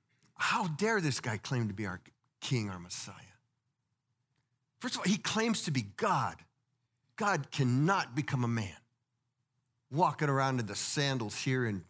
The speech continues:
Palestine. Absolutely not. How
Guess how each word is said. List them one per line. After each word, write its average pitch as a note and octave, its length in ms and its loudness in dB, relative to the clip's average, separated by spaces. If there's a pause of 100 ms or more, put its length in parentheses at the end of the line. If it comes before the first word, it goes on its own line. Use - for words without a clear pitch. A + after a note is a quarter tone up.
Palestine. G#2 720 -4 (320)
Absolutely B2 920 0
not. G#2+ 560 -2 (840)
How D3+ 180 -2